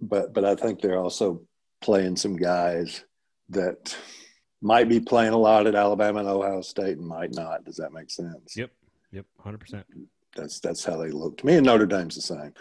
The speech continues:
Speaker 1: I, I do think in a rematch in Charlotte, Clemson would be a two touchdown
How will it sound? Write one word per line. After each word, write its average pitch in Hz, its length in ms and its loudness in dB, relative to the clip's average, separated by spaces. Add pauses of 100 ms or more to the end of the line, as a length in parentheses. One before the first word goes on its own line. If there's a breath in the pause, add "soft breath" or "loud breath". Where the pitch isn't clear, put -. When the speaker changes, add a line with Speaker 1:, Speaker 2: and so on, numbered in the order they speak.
(160 loud breath)
Speaker 1:
I, 170 280 6
I 160 100 4
do 156 200 6
think 143 260 -2
in 110 80 -4
a - 40 -10
rematch 123 600 -4
in 101 120 -16
Charlotte, 120 480 2 (400)
Clemson 107 300 2
would 90 140 -12
be 87 100 -8
a 80 60 -12
two - 180 -14
touchdown - 500 -14